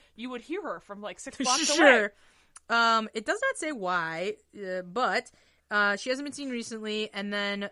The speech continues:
Speaker 2: the young ballerinas of Billy Elliot were convinced the theater's girls' dressing room was haunted by a spirit named Fred, which,
Speaker 1: Oh.
Speaker 2: ew, a man.
Speaker 1: I don't know. Get out of
Speaker 2: Ew,
Speaker 1: the
Speaker 2: and,
Speaker 1: girls'
Speaker 2: like, a
Speaker 1: dressing room.
Speaker 2: young
Speaker 1: Fred,
Speaker 2: girl, and,
Speaker 1: you
Speaker 2: and
Speaker 1: gotta
Speaker 2: also,
Speaker 1: go.
Speaker 2: and a young girl's dressing room.
Speaker 1: No, Fred, that's
Speaker 2: Um,
Speaker 1: not, that's not okay. You gotta get out of there.
Speaker 2: Sure.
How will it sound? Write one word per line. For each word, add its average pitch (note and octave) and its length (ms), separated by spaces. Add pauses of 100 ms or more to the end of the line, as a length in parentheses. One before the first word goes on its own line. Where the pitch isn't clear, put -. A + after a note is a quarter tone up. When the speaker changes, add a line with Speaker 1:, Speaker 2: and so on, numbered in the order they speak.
Speaker 2:
the F#3+ 180
young A3+ 360
ballerinas A#3+ 580
of F#3 160
Billy A3+ 280
Elliot E3+ 440
were F#3 120
convinced G#3 400
the G3+ 80
theater's G3 420
girls' F#3+ 300
dressing B3 360
room G#3 120
was F#3+ 100
haunted F#3+ 260
by F3+ 120
a F3+ 40
spirit F#3+ 360
named E3 240
Fred, E3 480 (340)
which, E3 400
Speaker 1:
Oh. G#3+ 40
Speaker 2:
ew, D3+ 220
a D3 60
man. D#3 400
Speaker 1:
I A#3 120
don't E4 180
know. G#3 260
Get D#4 120
out F#4+ 100
of - 0
Speaker 2:
Ew, D4 60
Speaker 1:
the - 20
Speaker 2:
and, F3+ 80
Speaker 1:
girls' G3 140
Speaker 2:
like, G3 80
a F#3 40
Speaker 1:
dressing F3+ 160
room. - 0 (120)
Speaker 2:
young G#3+ 60
Speaker 1:
Fred, D#4+ 280
Speaker 2:
girl, G#3 80
and, G#3 80
Speaker 1:
you D#4+ 80
Speaker 2:
and E4+ 80
Speaker 1:
gotta D4+ 100
Speaker 2:
also, A#3+ 120
Speaker 1:
go. A3+ 140
Speaker 2:
and F#3+ 140
a F3 80
young E3+ 220
girl's A3 240
dressing F#3+ 160
room. G#3 60
Speaker 1:
No, G3+ 220 (120)
Fred, B3 280
that's G3+ 260
Speaker 2:
Um, F#3+ 60
Speaker 1:
not, A3 240
that's A#3 180
not A#3+ 160
okay. D#3 240
You E3+ 80
gotta F3+ 120
get E3 120
out C3+ 80
of F2+ 60
there. D#2 160 (520)
Speaker 2:
Sure. A3 320